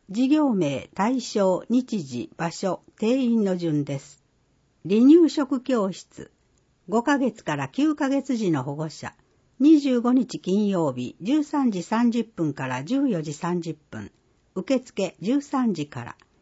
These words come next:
中央障害学習センター三階。二十人申し込み順。申し込みはこちら。キューアールコードがあります。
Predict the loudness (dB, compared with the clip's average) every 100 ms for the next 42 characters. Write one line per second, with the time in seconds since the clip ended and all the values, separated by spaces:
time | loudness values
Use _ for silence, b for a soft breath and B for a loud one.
0 | _ _ 0 2 4 2 0 0 0 0
1 | 0 0 -2 -2 -4 -4 -4 -2 -2 -2
2 | -6 -8 -8 -6 -4 -4 -8 -10 -14 _
3 | _ _ _ _ 0 0 2 2 2 2
4 | 0 -6 -4 -2 -2 -6 -4 -2 0 -2
5 | -2 -2 -4 _ _ _ _ 0 2 2
6 | 0 0 2 2 -2 -4 -10 -8 -8 -8
7 | -10 _ -4 -2 0 0 -2 -4 -4 -2
8 | -4 -6 -8 -8 -8 -10 -14